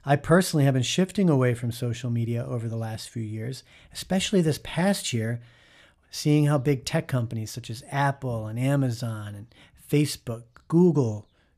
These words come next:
YouTube, Twitter, all have overexerted their power and influence. That said, I don't see Clubhouse as being any different.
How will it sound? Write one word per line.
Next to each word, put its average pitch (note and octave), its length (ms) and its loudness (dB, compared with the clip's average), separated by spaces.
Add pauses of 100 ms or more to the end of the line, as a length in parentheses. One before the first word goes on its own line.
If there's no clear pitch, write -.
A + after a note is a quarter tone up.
YouTube, D3 500 2
Twitter, F3+ 500 4 (460)
all D3+ 220 4
have C3+ 180 0 (100)
overexerted C3+ 840 2
their A#2+ 140 -2
power A#2+ 420 -4
and A2+ 80 -4
influence. - 640 -6 (640)
That E3+ 200 2
said, E3+ 380 4 (400)
I D3+ 80 2
don't E3 100 4
see - 160 2
Clubhouse D3 480 2
as B2+ 100 -2
being B2+ 300 2
any A2+ 140 2
different. A#2+ 400 -4